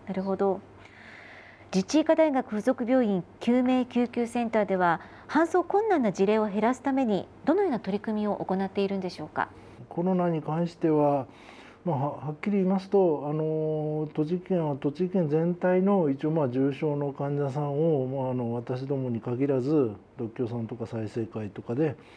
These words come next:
Speaker 2: 分散してという、あの、システムを取っていました。まあ、幸いそれが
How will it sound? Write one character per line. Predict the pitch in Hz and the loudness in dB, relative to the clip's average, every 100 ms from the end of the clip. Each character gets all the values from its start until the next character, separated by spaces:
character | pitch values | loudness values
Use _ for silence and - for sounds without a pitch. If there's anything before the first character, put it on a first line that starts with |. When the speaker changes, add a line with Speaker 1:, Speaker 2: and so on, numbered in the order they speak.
| - - - - 117 117 | -20 -20 -20 -18 -12 -4
Speaker 2:
分 | 131 | -2
散 | - 127 | -2 -4
し | - | -4
て | 127 117 110 - - - | -4 -4 -6 -14 -20 -8
と | - | 0
い | 160 | 2
う、 | 156 151 151 147 | 4 4 2 2
あ | |
の、 | 143 143 135 135 | 0 -2 -4 -6
シ | - - - 131 | -12 -14 -8 -6
ス | |
テ | - | -2
ム | 117 110 | -2 -2
を | |
取 | 117 - | -4 -6
っ | |
て | 101 | -6
い | |
ま | 95 | -8
し | - | -8
た。 | 98 - - - | -14 -16 -20 -6
ま | 160 | -6
あ、 | |
幸 | 131 170 180 185 | 0 2 4 4
い | 180 | 2
そ | 180 | 2
れ | 175 | 2
が | 180 180 | 4 4